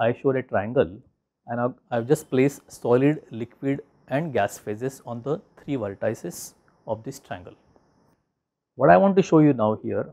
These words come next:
are the phase change processes from solid to liquid, liquid to vapor, solid to vapor, and what are different names for these processes which most of you know.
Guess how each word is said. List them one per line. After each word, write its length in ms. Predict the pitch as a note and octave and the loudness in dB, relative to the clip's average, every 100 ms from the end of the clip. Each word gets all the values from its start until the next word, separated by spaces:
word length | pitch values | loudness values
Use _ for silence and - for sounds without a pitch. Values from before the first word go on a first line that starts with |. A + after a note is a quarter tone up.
| - | -6
are 100 | A#2 | -6
the 220 | A2+ D3+ - _ _ | -2 -4 -6 _ _
phase 240 | D3+ F3 - | 2 2 -2
change 300 | D3 C3+ - | -6 -6 -8
processes 720 | A#2 - D3 F#2+ - - - _ _ | -4 -2 -2 -4 -10 -12 -14 _ _
from 160 | G#2+ A2 | -10 -8
solid 380 | - A2+ C3 D3+ | -4 -4 -2 -4
to 80 | |
liquid, 480 | C3+ C3+ C3 C#3 D#3+ B2+ | -4 -4 -4 -6 -6 -12
liquid 360 | A2 - A#2+ | -14 -16 -12
to 80 | C3 | -10
vapor, 400 | B2 A#2 B2+ C#3+ | -8 -8 -8 -10
solid 400 | - G2 A#2+ - | -8 -8 -8 -8
to 100 | B2+ | -10
vapor, 360 | A#2 - C3+ - _ _ _ _ - | -8 -10 -10 -12 _ _ _ _ -16
and 120 | C#3 | -4
what 160 | C#3 E3 | 0 4
are 100 | D3 | 4
different 360 | C3+ - C3+ | 4 0 -2
names 220 | B2 C3+ - | -2 -4 -6
for 120 | A#2+ G#2+ | -10 -10
these 180 | A2+ | -10
processes 640 | - G#2 - - C#3+ - - _ _ | -14 -14 -14 -14 -14 -14 -18 _ _
which 240 | C3+ - - | -8 -8 -6
most 280 | B2+ - C3+ | -6 -4 -6
of 160 | - | -8
you 60 | G2+ | -14
know. 200 | F#2 | -18